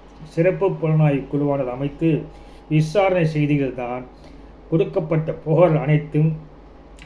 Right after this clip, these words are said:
பொய் என்று தெரிய வந்துள்ளது" என்று அவரும் குறிப்பிட்டுள்ளார். எனவே இதை முழு விசாரணை நடத்தி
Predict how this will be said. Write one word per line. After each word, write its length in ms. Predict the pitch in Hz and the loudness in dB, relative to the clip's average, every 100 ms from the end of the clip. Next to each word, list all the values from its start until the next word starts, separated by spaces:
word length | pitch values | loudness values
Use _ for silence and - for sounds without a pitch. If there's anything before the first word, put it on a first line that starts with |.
| - | -10
பொய் 320 | - 175 151 - - | 2 4 4 -2 -6
என்று 560 | 139 151 151 131 156 156 - - - | 0 2 2 0 -2 -6 -16 -20 -4
தெரிய 280 | 151 190 180 | 0 2 4
வந்துள்ளது" 520 | 165 147 139 131 127 127 | 4 2 0 -2 -2 -4
என்று 420 | 127 131 156 135 - - - - | -6 -4 0 0 -4 -16 -20 -14
அவரும் 320 | 139 151 160 156 | -2 2 4 4
குறிப்பிட்டுள்ளார். 640 | 147 151 131 - 120 110 - - | 2 -2 -6 -10 -8 -8 -10 -12
எனவே 480 | 131 147 147 156 156 - - - - | -6 -2 2 2 0 -10 -20 -20 -6
இதை 120 | 147 | -4
முழு 220 | 139 156 | 0 4
விசாரணை 480 | 165 160 214 202 190 | 4 2 0 2 2
நடத்தி 520 | 156 147 151 143 117 | 2 0 -2 -4 -6